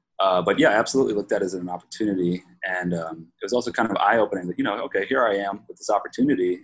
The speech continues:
and I'm up against, uh, guys that I've wrestled tons of times, you know, like, guys that I see as peers and, and guys that, um, you know, I've had rivalries with, uh, around the country. And you know, that was kind of like, "Okay, yeah, here we are.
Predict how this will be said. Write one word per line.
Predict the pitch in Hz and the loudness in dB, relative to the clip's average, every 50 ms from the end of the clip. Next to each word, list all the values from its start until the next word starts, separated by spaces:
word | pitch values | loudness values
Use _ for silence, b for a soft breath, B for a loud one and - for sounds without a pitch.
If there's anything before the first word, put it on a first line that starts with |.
| _ - | _ -6
and | 92 | -4
I'm | 92 95 104 | -2 -2 -2
up | 107 - | -2 -4
against, | 95 90 101 98 95 95 87 - - - _ _ _ _ _ - - 82 | -4 -4 -4 -4 -4 -6 -8 -10 -16 -20 _ _ _ _ _ -8 -6 -6
uh, | 90 82 82 80 | -6 -8 -8 -4
guys | 92 90 95 101 98 90 - | -4 -2 -2 -2 -4 -6 -6
that | 90 85 - _ _ _ 98 98 | -8 -10 -10 _ _ _ -2 -2
I've | 123 131 107 | -2 0 -2
wrestled | 190 - - 90 - _ _ _ | -4 -6 -6 -12 -16 _ _ _
tons | - - 190 156 | 0 0 0 0
of | - - | -4 -8
times, | - - - - - - - _ | -12 -14 -14 -16 -20 -20 -20 _
you | _ - | _ -10
know, | 87 87 107 - _ _ | -8 -8 -10 -12 _ _
like, | 87 82 87 - _ _ _ _ _ _ - | -16 -16 -16 -16 _ _ _ _ _ _ -2
guys | 104 98 101 98 - - | 0 2 2 2 0 -2
that | 92 87 | -4 -2
I | 87 107 - | 0 0 0
see | 143 - - 92 | -2 -2 -2 -4
as | 87 82 - | -4 -4 -4
peers | - 113 127 143 139 117 - - - - - - | -2 -2 0 0 0 -2 -4 -6 -12 -16 -10 -8
and, | 95 87 - | -8 -6 -2
and | 98 87 87 85 | -2 -2 -2 0
guys | 98 92 95 92 90 - | 0 2 2 2 0 -2
that, | - - 90 82 85 - _ _ _ _ _ _ _ - - | -2 -2 -4 -4 -4 -8 _ _ _ _ _ _ _ -6 -2
um, | - - 90 85 165 - - _ _ _ | 0 0 2 0 -2 -4 -8 _ _ _
you | 90 | -6
know, | 85 73 | -4 -2
I've | 90 95 - | -2 0 0
had | 104 92 87 | -2 -2 -2
rivalries | 80 82 101 127 - - 90 87 85 78 - - | -2 0 0 0 0 -4 -10 -10 -10 -10 -12 -12
with, | - - 53 - - - - _ _ _ _ _ _ _ _ _ _ _ - | -10 -10 -10 -10 -14 -20 -20 _ _ _ _ _ _ _ _ _ _ _ -4
uh, | 85 82 80 - - | -2 -2 -2 -2 -2
around | 85 85 85 92 92 85 | -2 -2 0 0 0 0
the | 87 | -2
country. | - - 131 170 - - - - _ _ _ _ _ _ _ _ _ _ - | 0 0 0 0 -2 -6 -12 -16 _ _ _ _ _ _ _ _ _ _ -6
And | 98 95 90 87 87 82 82 80 - _ _ _ _ _ _ _ _ _ _ _ _ _ 107 | -4 -4 -2 -2 -2 -2 -4 -6 -10 _ _ _ _ _ _ _ _ _ _ _ _ _ 0
you | - 139 | 2 2
know, | 127 | 4
that | 113 139 | 4 2
was | 143 143 139 | 2 2 2
kind | - 151 139 | 2 2 2
of | 131 123 | 2 2
like, | 123 117 113 - | 0 0 0 -2
"Okay, | - - 139 160 | 0 0 0 2
yeah, | 143 180 202 190 90 - | 4 4 4 4 4 2
here | 107 117 | 2 2
we | 131 151 156 | 2 2 2
are. | 180 170 - | 2 0 -2